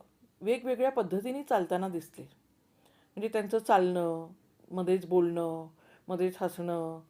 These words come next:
मध्येच थांबणं किंवा अशा गोष्टी, आणि काही गोष्टी इतक्या गंमतशीर वाटल्या की त्याची मी,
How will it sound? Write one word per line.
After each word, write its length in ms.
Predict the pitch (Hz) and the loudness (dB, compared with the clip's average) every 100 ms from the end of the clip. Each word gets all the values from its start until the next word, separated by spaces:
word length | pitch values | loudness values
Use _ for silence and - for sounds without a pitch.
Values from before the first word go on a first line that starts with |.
| _ _ _ | _ _ _
मध्येच 380 | 190 180 190 190 | -4 0 -2 -4
थांबणं 600 | - 180 170 170 165 160 165 _ _ - | -4 -2 0 0 -2 -4 -12 _ _ -6
किंवा 160 | 226 | -4
अशा 280 | 214 202 262 | -4 -2 -2
गोष्टी, 560 | 247 233 - 247 208 - _ _ | 0 -2 -4 -8 -8 -14 _ _
आणि 220 | - 240 - _ _ _ | -8 -6 -8 _ _ _
काही 140 | 233 247 | -2 0
गोष्टी 300 | 269 269 277 | -2 -4 -10
इतक्या 340 | 240 - 262 | -8 0 2
गंमतशीर 500 | 277 277 269 269 262 | 2 -2 -4 -2 0
वाटल्या 360 | 240 220 180 170 - _ _ _ | 0 2 -2 -2 -8 _ _ _
की 240 | 269 247 233 _ _ | -6 -6 -8 _ _
त्याची 260 | 220 208 226 | -6 -4 -6
मी, 260 | 233 285 | -6 -8